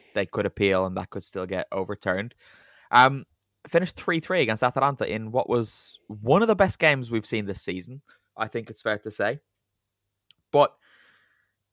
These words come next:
we'll get into the Juventus points deduction thing <laughs> in just a little bit. I don't think we want to start with that, do we? But Burnsy, it, it felt like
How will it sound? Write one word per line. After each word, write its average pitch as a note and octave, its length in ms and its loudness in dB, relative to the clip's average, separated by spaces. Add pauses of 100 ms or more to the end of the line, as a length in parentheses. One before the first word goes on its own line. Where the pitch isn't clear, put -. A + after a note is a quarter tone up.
(160)
we'll C#3+ 140 2
get D3 180 4
into F3+ 220 -4
the D3 100 2
Juventus C3 380 -4
points C3 300 -6
deduction A#2+ 380 -2
thing A2 320 -4 (240)
<laughs> - 240 -12
in C3 140 -6
just C3+ 240 -8
a A#2+ 40 -10
little A2+ 220 0
bit. A2+ 240 0
I G2+ 80 -6
don't A#2 180 -4
think A#2 160 -10
we G#2+ 80 -4
want G#2 220 -6
to G2 60 -10
start - 340 0
with - 120 -10
that, F#2 220 -6
do G#2 100 -4
we? A2+ 140 -4
But G#2+ 160 -6 (680)
Burnsy, F3+ 380 2 (1040)
it, F#3+ 180 -2
it F#3+ 120 4
felt A3 400 2
like G#3+ 340 0